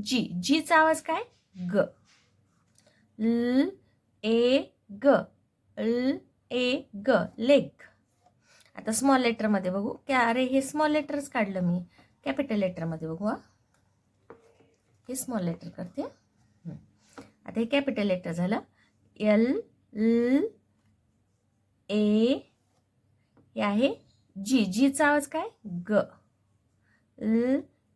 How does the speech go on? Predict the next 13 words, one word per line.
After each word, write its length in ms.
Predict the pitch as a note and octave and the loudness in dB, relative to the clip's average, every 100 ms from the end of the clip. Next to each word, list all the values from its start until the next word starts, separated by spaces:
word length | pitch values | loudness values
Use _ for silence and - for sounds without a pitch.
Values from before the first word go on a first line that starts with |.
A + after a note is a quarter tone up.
| _ | _
ए, 420 | G#3+ A3+ A3+ C4 C4 _ - G3+ | 0 2 4 0 -6 _ -20 -4
ग, 40 | C4 A3+ - | 0 0 0
लेग. 300 | A3+ B3 F3+ - _ _ - | 2 2 0 -12 _ _ -6
ल, 420 | A3 A#3 A3+ A#3+ D4 - _ _ - | 2 4 6 4 2 -4 _ _ -8
ए, 380 | G#3+ A3 A#3+ C#4 _ _ - G3+ | -2 0 0 0 _ _ -14 0
ग, 40 | C#4 G3+ - _ - | 2 2 -4 _ -10
लेग. 340 | A#3 C#4 G3 E3+ - - _ _ _ _ _ _ _ _ _ _ _ _ _ _ _ _ _ - _ _ _ _ _ - _ _ _ _ - | 0 2 2 -2 -14 -20 _ _ _ _ _ _ _ _ _ _ _ _ _ _ _ _ _ -20 _ _ _ _ _ -20 _ _ _ _ -14
पुढे 120 | A3+ | -10
पाहता, 380 | A3+ G#3+ G#3 A#3 E4+ _ _ _ _ - | -6 -4 -4 -4 -8 _ _ _ _ -4
हे 60 | |
आहे 300 | A#3+ B3+ C#4+ - - | 0 4 2 0 -10
ल. 320 | A3+ B3+ B3 A3 F3 - _ _ _ _ _ _ _ _ _ _ _ - - - | -4 -2 0 0 -4 -10 _ _ _ _ _ _ _ _ _ _ _ -20 -20 -8
ल. 440 | A3+ A#3+ A#3+ B3+ | -2 2 4 2